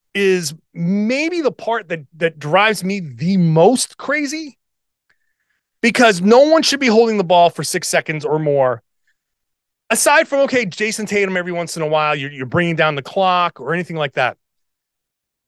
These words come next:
This is supposed to be point five basketball, not five point five basketball or six point five basketball. Point five basketball is the, the entire basis of what the Celtics have done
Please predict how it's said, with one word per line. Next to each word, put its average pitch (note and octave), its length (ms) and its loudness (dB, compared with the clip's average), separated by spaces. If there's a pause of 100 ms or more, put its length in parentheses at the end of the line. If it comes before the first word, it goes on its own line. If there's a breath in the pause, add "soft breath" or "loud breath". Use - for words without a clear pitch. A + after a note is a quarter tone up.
(140)
This A3+ 300 0
is D#4+ 80 -6
supposed C4 360 2
to G#3+ 60 -10
be F#3+ 120 -2
point G3+ 340 0
five E3 300 2
basketball, A#2+ 600 -2 (120)
not G3 220 2
five F#3 460 0
point D#3+ 380 -4
five C3 340 0
basketball A#2+ 640 -10 (160)
or F3 140 2
six - 300 -2
point D3+ 300 0
five A2+ 260 -2
basketball. G#2 520 -14 (420)
Point C4 440 6
five G#3 440 2
basketball D3 680 0 (180)
is E3+ 260 2
the, E3 160 0 (460)
the F3 240 -8
entire A#3+ 680 2
basis G3 540 -2
of D3 180 -4
what D#3+ 140 0
the D3+ 60 -8
Celtics E3 420 -4
have C3+ 160 -8
done D#3+ 260 2